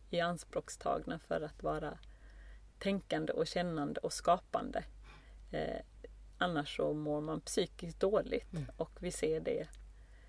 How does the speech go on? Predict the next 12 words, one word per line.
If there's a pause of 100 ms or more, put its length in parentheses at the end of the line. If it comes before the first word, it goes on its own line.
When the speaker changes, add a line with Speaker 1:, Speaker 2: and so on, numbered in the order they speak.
(420)
Speaker 1:
eh,
i
yngre
och
yngre (560)
personer. (440)
Och
att
vi
behöver
satsa
på